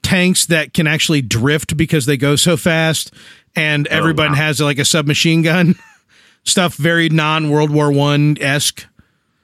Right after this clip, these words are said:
Speaker 1: Was that your, I mean, can you confirm that experience?
Speaker 2: Dude, I, it, it was literally, like, fifteen minutes. If you heard it,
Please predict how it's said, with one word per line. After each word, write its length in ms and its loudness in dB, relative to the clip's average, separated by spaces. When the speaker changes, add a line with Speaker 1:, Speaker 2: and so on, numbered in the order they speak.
Speaker 1:
Was 240 0
that 200 0
your, 340 0
I 80 0
mean, 220 0
can 240 0
you 140 2
confirm 600 0
that 160 0
experience? 680 -2
Speaker 2:
Dude, 160 -4
I, 100 -2
it, 180 -4
it 100 0
was 220 0
literally, 560 0
like, 220 -2
fifteen 440 -2
minutes. 540 -2
If 200 -2
you 220 2
heard 300 -2
it, 180 -2